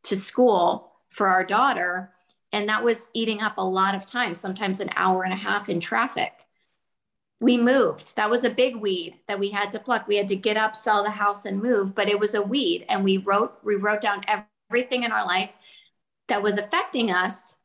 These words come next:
in a negative way that wasn't fulfilling. And s-, one by one, we just started plucking those weeds. Now, where it gets complicated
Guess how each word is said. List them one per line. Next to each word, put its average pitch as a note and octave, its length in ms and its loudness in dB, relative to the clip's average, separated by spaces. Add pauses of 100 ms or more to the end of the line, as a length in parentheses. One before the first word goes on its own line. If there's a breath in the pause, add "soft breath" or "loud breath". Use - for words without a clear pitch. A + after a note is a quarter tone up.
(560)
in G#3 160 2
a G3+ 60 2
negative A3+ 480 2
way F#3+ 280 2
that - 180 -4
wasn't G3+ 320 -2
fulfilling. F3+ 640 0 (120)
And G3 100 0
s-, G3 180 -2
one A#3+ 260 2
by C#4+ 160 2
one, F#3 300 0
we F#3 100 0
just G#3 200 -4
started G3 380 0
plucking G3 460 -2
those F3 300 0
weeds. - 520 -6 (640)
Now, G#3 180 2
where A3+ 160 4
it B3 80 -4
gets A#3+ 180 0
complicated F#3+ 960 -4